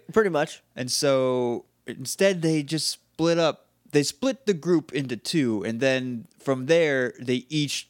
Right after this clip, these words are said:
Speaker 2: split up and do individual
Speaker 1: Yeah, they don't
Speaker 2: stuff.
Speaker 1: even, like, do trios fights. It's just like, "All right, I'll fight this group of Tengas,
Speaker 2: But the
Speaker 1: you
Speaker 2: whole,
Speaker 1: fight that
Speaker 2: the whole
Speaker 1: group."
Speaker 2: plan is just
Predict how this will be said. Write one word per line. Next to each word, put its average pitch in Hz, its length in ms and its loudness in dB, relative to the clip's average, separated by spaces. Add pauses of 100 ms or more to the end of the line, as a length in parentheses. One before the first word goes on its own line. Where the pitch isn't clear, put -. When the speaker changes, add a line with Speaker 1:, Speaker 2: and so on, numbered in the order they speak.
Speaker 2:
split 147 360 0
up 127 120 -2
and 117 100 -10
do 123 160 0
individual 123 400 0
Speaker 1:
Yeah, 165 60 4
they 170 100 6
don't 226 160 2
Speaker 2:
stuff. 240 140 2
Speaker 1:
even, 226 140 2
like, 202 180 0
do 214 120 4
trios 170 540 2
fights. 135 380 2
It's 156 100 -4
just 165 180 0
like, 151 240 2
"All 156 60 2
right, 147 340 2
I'll 147 200 4
fight 175 260 2
this 165 220 2
group 165 180 2
of 139 60 -10
Tengas, 156 180 2
Speaker 2:
But 180 140 4
the 139 60 -2
Speaker 1:
you 190 40 2
Speaker 2:
whole, 190 140 4
Speaker 1:
fight 208 160 4
that 143 140 2
Speaker 2:
the 143 60 2
whole 170 180 2
Speaker 1:
group." 135 100 0
Speaker 2:
plan 185 260 0
is 160 100 -2
just 151 220 -8